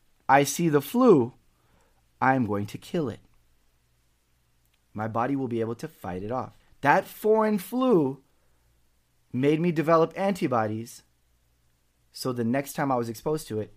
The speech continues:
it will kill the flu. How does this relate to the rhesus antigen? So I'm gonna show you right now the f-, the way, the combination that is dangerous, and then I'm gonna show you why the other ones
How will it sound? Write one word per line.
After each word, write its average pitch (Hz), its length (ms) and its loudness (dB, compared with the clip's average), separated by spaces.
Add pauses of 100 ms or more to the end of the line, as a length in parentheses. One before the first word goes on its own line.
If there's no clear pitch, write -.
it 95 160 -12
will 101 100 -10
kill 101 220 -12
the 101 100 -14
flu. 123 320 -10 (1700)
How 131 240 4
does 151 180 2
this 135 200 -2
relate 110 400 0 (260)
to 113 180 -6
the 104 100 -6
rhesus 98 320 -8
antigen? 104 500 -10
So - 120 -6
I'm 123 80 -2
gonna 135 140 0
show 175 320 2
you 156 220 2
right 113 240 0
now 113 400 -2 (1400)
the 127 220 4
f-, - 200 -2 (120)
the 135 220 4
way, 139 400 6
the 120 100 0
combination 156 960 0 (920)
that 123 480 4 (300)
is 120 200 0
dangerous, 107 720 2
and 120 100 -2
then 123 80 2
I'm 127 60 2
gonna 123 120 2
show 135 200 0
you 120 160 2
why 120 180 4
the 110 160 -4
other 127 240 0
ones 98 480 -6